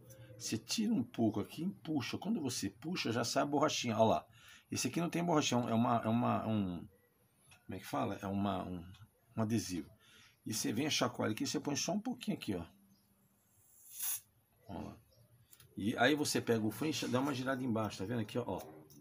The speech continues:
Ó, tá vendo? Ó. E aí ele fi-, libera, você sabe, ó, ó. Tá. Não vai colar mais, colou uma vez só fica assim, assim, é complicado. Eu tenho uma fita azul aqui, pera só um pouquinho, gente. Vamos ver se eu consigo já estancar isso aqui.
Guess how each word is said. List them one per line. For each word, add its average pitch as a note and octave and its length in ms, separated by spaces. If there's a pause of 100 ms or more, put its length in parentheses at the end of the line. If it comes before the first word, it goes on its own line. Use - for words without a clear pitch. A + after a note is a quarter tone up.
(640)
Ó, F2+ 160
tá - 760
vendo? G2+ 260 (320)
Ó. E2 140 (1080)
E G2 140
aí F#2+ 120
ele A2+ 160
fi-, A#2 120
libera, G#2+ 560
você - 140
sabe, A#2+ 220
ó, A#2 100 (140)
ó. G#2+ 120 (1000)
Tá. E2+ 160 (680)
Não C#3 200
vai D#3+ 120
colar D#3 280
mais, G2+ 200
colou A#2+ 240
uma B2 140
vez A#2 180
só A#2+ 140
fica A#2+ 180
assim, A2 220
assim, G2+ 260
é F#2 80
complicado. - 600 (420)
Eu G#2 120
tenho B2+ 200
uma A#2 140
fita - 340
azul F2 400
aqui, G#2+ 200
pera G#2+ 220
só - 160
um A2 40
pouquinho, - 360
gente. D#2 260
Vamos A2 160
ver G#2+ 240
se - 80
eu - 60
consigo - 380
já F2 140
estancar - 500
isso G#2 160
aqui. G#2+ 300